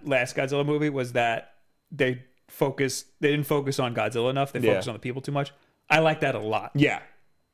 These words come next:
Speaker 1: I think we s-, talked about this.
Speaker 2: Probably, yeah.
Speaker 1: Godzilla is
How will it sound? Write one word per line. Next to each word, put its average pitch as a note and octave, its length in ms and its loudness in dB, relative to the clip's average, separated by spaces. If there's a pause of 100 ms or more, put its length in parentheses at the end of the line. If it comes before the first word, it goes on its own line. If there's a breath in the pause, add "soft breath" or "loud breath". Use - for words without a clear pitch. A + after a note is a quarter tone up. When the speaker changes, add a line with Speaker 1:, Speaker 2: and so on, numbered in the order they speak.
(260)
Speaker 1:
I E3+ 40 -12
think E3 120 2
we C#3+ 80 0
s-, - 220 -10
talked C#3+ 280 -4
about A2+ 160 -6
this. G#2+ 220 -14
Speaker 2:
Probably, B2 480 0
yeah. D#3+ 80 2
Speaker 1:
Godzilla D#3 680 2
is C#3 600 0